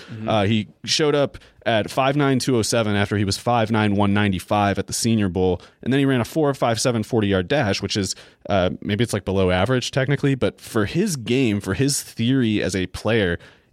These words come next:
Speaker 2: it works. It's totally good. And then a thirty-nine inch vertical, hundred and twenty-two inch broad jump. That's totally good because he was, he was never supposed to be a fast running back. It wasn't ever part of how he succeeded at Arizona State. Uh, he,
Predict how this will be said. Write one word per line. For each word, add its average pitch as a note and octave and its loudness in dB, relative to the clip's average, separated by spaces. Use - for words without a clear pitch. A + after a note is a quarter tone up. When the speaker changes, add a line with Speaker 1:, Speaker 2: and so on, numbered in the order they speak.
Speaker 2:
it A2+ 0
works. G2 -2
It's - -4
totally A2 0
good. G2+ -2
And G#2+ 0
then G#2+ 2
a G2 0
thirty-nine A2 0
inch G2+ -2
vertical, G2+ 0
hundred A2 0
and G2+ 0
twenty-two G#2 -2
inch G2 -4
broad F#2 0
jump. G2 -2
That's - 0
totally G#3 0
good C3 0
because A2+ 0
he A#2+ 2
was, G#2+ 0
he B2 -4
was C3 0
never D3 0
supposed - -2
to G2 -4
be G#2+ 0
a F2 0
fast G2+ 0
running F#2+ 0
back. D#2 -2
It E2 -8
wasn't G2+ 0
ever F#2 2
part F#2+ 2
of F2+ 2
how F#2+ 0
he F2+ 2
succeeded F#2 -2
at F2+ 0
Arizona F#2 0
State. G2 -2
Uh, F2+ 2
he, B2 -2